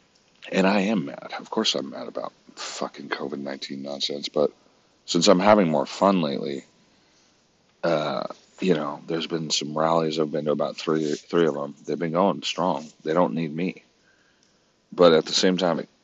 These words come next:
oh, I forgot to look. I was gonna look up that streaming. <sighs> Well, isn't that the antithesis of narcissism? I do wanna check on how I appeared on those streaming channels, but I,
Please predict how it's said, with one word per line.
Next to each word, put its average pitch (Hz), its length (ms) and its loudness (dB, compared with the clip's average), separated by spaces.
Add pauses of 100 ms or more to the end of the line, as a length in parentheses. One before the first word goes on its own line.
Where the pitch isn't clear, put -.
oh, 110 140 -2
I 98 60 -4
forgot - 280 -8
to 82 60 -4
look. 90 380 -8 (160)
I - 60 -14
was 76 100 -10
gonna 82 180 -12
look 80 160 -12
up 80 100 -12
that 64 180 -6
streaming. 80 560 -6 (2000)
<sighs> 831 80 2 (1300)
Well, 78 200 -2
isn't 80 220 -2
that 80 220 0
the 73 200 -2
antithesis 76 640 -2
of 67 60 -8
narcissism? 71 680 -4
I 76 100 0
do 85 200 6
wanna 76 220 4
check - 280 0
on 69 200 -2
how 76 220 2
I 71 80 4
appeared 73 340 0
on 64 120 -2
those - 140 -6
streaming 73 540 -2
channels, 69 420 -4
but 71 180 -4
I, 69 120 -2